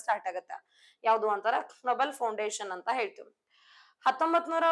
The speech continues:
ಒಂದರೊಳಗಡೆ ನೊಬೆಲ್ ಫೌಂಡೇಶನ್ ಅಂತ ಫೌಂಡೇಶನ್ ಸ್ಟಾರ್ಟ್ ಆಗತ್ತೆ. So ಹಾಗಾದ್ರೆ ಐದು ಕ್ಷೇತ್ರಗಳಿಗೆ ಈ ಪ್ರಶಸ್ತಿನ ಏನ್ ಮಾಡ್ತಿರ್ತಾರೆ ಅಂತಾರ ಪ್ರದಾನ ಮಾಡ್ತಾರೆ. ಐದು ಕ್ಷೇತ್ರಗಳಿಗೆ ಪ್ರದಾನ ಮಾಡ್ತಾರೆ. ಯಾವ್ದು ಅಂತಾರ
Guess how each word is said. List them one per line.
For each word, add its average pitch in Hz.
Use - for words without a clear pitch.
ಒಂದರೊಳಗಡೆ 277
ನೊಬೆಲ್ 247
ಫೌಂಡೇಶನ್ 247
ಅಂತ 240
ಫೌಂಡೇಶನ್ 247
ಸ್ಟಾರ್ಟ್ 214
ಆಗತ್ತೆ. 190
So -
ಹಾಗಾದ್ರೆ 214
ಐದು 330
ಕ್ಷೇತ್ರಗಳಿಗೆ 262
ಈ -
ಪ್ರಶಸ್ತಿನ 269
ಏನ್ 220
ಮಾಡ್ತಿರ್ತಾರೆ 202
ಅಂತಾರ 220
ಪ್ರದಾನ 214
ಮಾಡ್ತಾರೆ. -
ಐದು 311
ಕ್ಷೇತ್ರಗಳಿಗೆ 302
ಪ್ರದಾನ 220
ಮಾಡ್ತಾರೆ. 254
ಯಾವ್ದು 214
ಅಂತಾರ 233